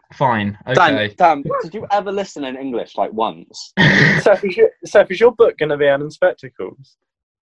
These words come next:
Speaker 1: I'm not at liberty to say right now.
Speaker 3: <laughs> If it is, it's gonna be amazing.
Speaker 1: Yes, they're all a person calls. Yeah, brilliant.
Speaker 3: <laughs>
Speaker 1: Great link.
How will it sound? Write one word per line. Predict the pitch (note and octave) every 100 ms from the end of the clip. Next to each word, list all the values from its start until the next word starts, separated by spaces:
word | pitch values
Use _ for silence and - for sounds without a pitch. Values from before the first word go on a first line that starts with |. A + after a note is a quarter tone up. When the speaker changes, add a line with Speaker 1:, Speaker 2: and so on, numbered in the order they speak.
| _ -
Speaker 1:
I'm | A#2+ C3+
not | A#2+ A#2+
at | A#2
liberty | A2+ G#2+
to | G#2+
say | A2 A2+
right | G#2+ G#2
now. | G#2 G#2 G#2 _ _ _ _ _ _ -
Speaker 3:
<laughs> |
If | E3+ G#3 A#3 - C4+ B3 - G3 F#3+
it | F3 F3+
is, | E3 C3+
it's | D3+ D#3
gonna | D3+
be | C#3+
amazing. | C#3 C#3+ C3+ C3 - - -
Speaker 1:
Yes, | B2+ A#2+ - - _ -
they're | D#3 D#3+
all | E3 D3+
a | C3+
person | D3+ C#3 C#3+ C3 B2+
calls. | - A#2+ G#2 G#2 A2+
Yeah, | A#2 G2+ - _ -
brilliant. | A2 - D#5
Speaker 3:
<laughs> | A#3 A3 A3
Speaker 1:
Great | C#3+ A#2
link. | A#2 G#2